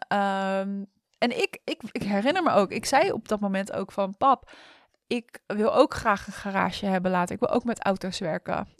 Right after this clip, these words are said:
Ja, echt, vraag me niet waarom, maar <laughs> ik had er helemaal niks mee eigenlijk. Maar ik dacht van, "Ja, dat, dat ken ik een beetje. Dus dan, laat ik dat dan maar doen in plaats van iets heel nieuws." Want ik was daar echt vet bang voor als klein kind. Echt iets nieuws uit mijn comfortzone doen. Wauw,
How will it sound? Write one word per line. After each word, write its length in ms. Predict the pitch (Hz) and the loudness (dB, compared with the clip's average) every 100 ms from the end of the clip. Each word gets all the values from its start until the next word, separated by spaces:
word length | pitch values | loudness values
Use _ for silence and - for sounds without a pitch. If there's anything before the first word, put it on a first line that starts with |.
| _ | _
Ja, 280 | 147 180 214 - - | 0 0 -2 -12 -12
echt, 340 | - 175 - - - | -8 -8 -8 -12 -18
vraag 460 | 196 - - 165 175 | -16 -12 -6 -6 -4
me 60 | |
niet 100 | 175 | -4
waarom, 260 | 165 170 175 | -4 -4 -4
maar 460 | 175 175 - - - 294 339 | -2 -4 -6 -14 6 10 12
<laughs> 460 | 349 - - - | 12 10 -10 -8
ik 60 | - | 2
had 120 | 180 | 4
er 60 | 190 | 6
helemaal 220 | 190 185 | 6 4
niks 180 | 190 - | 0 0
mee 120 | 185 | 6
eigenlijk. 400 | 170 180 170 180 | 6 6 2 4
Maar 120 | 214 | 6
ik 60 | 208 | 8
dacht 160 | 202 | 6
van, 140 | - 190 | 6 6
"Ja, 140 | 185 | 8
dat, 260 | 180 185 196 | 6 0 -6
dat 180 | 190 180 | -6 -2
ken 200 | - 208 | 6 8
ik 120 | 175 | 6
een 60 | 170 | 0
beetje. 280 | 147 143 165 | 0 -2 -2
Dus 160 | 180 | -2
dan, 240 | 202 151 185 | 2 0 8
laat 220 | 196 196 | 8 8
ik 100 | 190 | 4
dat 180 | 202 196 | 2 4
dan 280 | 202 196 | 4 4
maar 160 | 190 175 | 0 -2
doen 180 | - 170 | -4 -6
in 100 | 151 | -4
plaats 220 | 156 - | -4 -6
van 120 | - | -8
iets 120 | 170 | -8
heel 160 | 185 175 | -4 -4
nieuws." 220 | 170 165 | -4 -8
Want 160 | 214 254 | -6 -6
ik 100 | 302 | -2
was 160 | 214 | -2
daar 140 | 196 147 | 0 -4
echt 380 | 156 - - _ | -6 -10 -16 _
vet 200 | - 202 | -2 0
bang 340 | 170 185 247 196 | 4 4 4 0
voor 280 | 202 95 | -2 0
als 200 | - - | 0 -2
klein 280 | - 185 180 | 0 2 2
kind. 320 | - 180 185 | -2 -4 -4
Echt 220 | - 180 - | -10 -12 -8
iets 200 | 175 - | -10 2
nieuws 340 | 202 220 214 | 4 6 4
uit 180 | 190 190 | 2 2
mijn 140 | 196 | 0
comfortzone 600 | - 233 - 208 - 196 | -2 -4 -4 -6 -4 -2
doen. 260 | 180 190 190 - - - - - _ _ | 0 0 0 -6 -18 -20 -20 -20 _ _
Wauw, 640 | 185 247 240 185 180 - | 10 12 12 10 4 -4